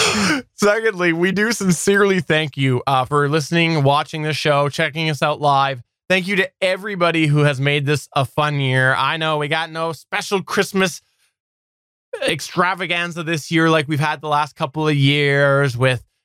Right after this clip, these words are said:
weird videos and things like that. Sorry, I don't have that this year, but we have had such a fun year. J-, all joking aside, putting the ruse aside there, it has been a fun year, uh,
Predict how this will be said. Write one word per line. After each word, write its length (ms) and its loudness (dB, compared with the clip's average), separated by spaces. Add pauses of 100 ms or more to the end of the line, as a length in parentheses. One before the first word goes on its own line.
(120)
weird 420 4
videos 380 0
and 100 2
things 180 2
like 180 0
that. 300 -2
Sorry, 220 0
I 40 -2
don't 160 -4
have 180 -4
that 120 -6
this 240 -6
year, 160 4 (140)
but 220 0 (340)
we 260 2
have 240 -2
had 320 -4
such 240 -8
a 80 -2
fun 300 -2
year. 200 2
J-, 160 0
all 200 4
joking 400 0
aside, 480 0 (160)
putting 320 0
the 260 2 (320)
ruse 540 4
aside 580 -2
there, 420 2
it 200 0
has 180 -2
been 160 2
a 60 2
fun 280 2
year, 380 4
uh, 360 4